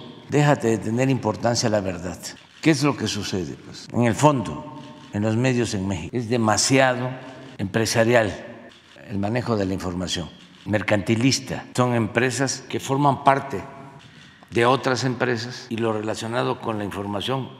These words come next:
es apenas un eslabón de una cadena, de un conglomerado. Entonces utilizan la prensa como medio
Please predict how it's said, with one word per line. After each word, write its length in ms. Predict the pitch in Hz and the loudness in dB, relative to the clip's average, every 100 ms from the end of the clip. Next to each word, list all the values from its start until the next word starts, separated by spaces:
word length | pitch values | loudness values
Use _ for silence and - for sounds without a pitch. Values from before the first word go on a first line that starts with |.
| - | -8
es 340 | 113 120 - - | -6 -6 -8 -10
apenas 540 | - 127 120 - - | -2 0 0 -2 -2
un 140 | 139 | 0
eslabón 520 | 139 113 123 117 147 143 | 2 4 4 6 4 2
de 60 | |
una 200 | 147 139 | 2 4
cadena, 460 | 127 123 135 113 90 - - - | 4 4 4 2 -4 -10 -18 -16
de 80 | 107 | -10
un 160 | 139 147 | -8 -6
conglomerado. 760 | 131 120 135 131 123 131 110 95 - - - - - - - - - | -6 2 4 6 6 6 4 -6 -10 -14 -16 -16 -14 -14 -16 -14 -8
Entonces 420 | 98 131 - 117 | -2 0 0 -2
utilizan 480 | 104 120 139 139 139 | -2 2 4 4 6
la 160 | 135 | 6
prensa 480 | 139 139 113 123 123 - - - - - | 6 4 2 -2 -2 -8 -16 -18 -18 -4
como 760 | - 131 131 123 127 - - - | 4 6 6 4 -2 -12 -14 -12
medio 520 | - 131 123 101 113 | 0 2 4 2 -2